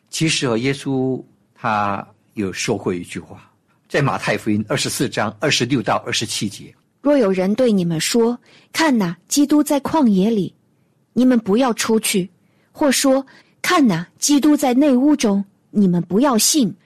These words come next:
Speaker 2: 闪电从东边发出，直照到西边，人子降临也要这样。”
Speaker 1: 你看啊，耶稣说，有人告诉你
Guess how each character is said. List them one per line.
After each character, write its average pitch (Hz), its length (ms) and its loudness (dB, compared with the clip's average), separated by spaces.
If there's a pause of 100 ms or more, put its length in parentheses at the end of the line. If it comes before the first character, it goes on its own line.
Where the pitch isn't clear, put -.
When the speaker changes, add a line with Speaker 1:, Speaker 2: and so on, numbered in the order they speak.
(140)
Speaker 2:
闪 202 300 0
电 240 240 2
从 214 300 0
东 269 240 2
边 277 180 4
发 254 220 0
出， 254 360 0 (180)
直 254 280 2
照 320 260 0
到 220 200 0
西 240 260 2
边， 220 320 2 (280)
人 208 240 2
子 196 160 0
降 226 320 0
临 180 260 2
也 202 160 2
要 247 180 0
这 262 260 0
样。” 175 200 -2 (520)
Speaker 1:
你 110 100 -8
看 110 180 -4
啊， 87 180 -12 (400)
耶 135 120 0
稣 127 180 -6
说， 110 320 -6 (360)
有 127 120 2
人 135 240 0
告 180 200 -2
诉 131 200 -4
你 98 180 -4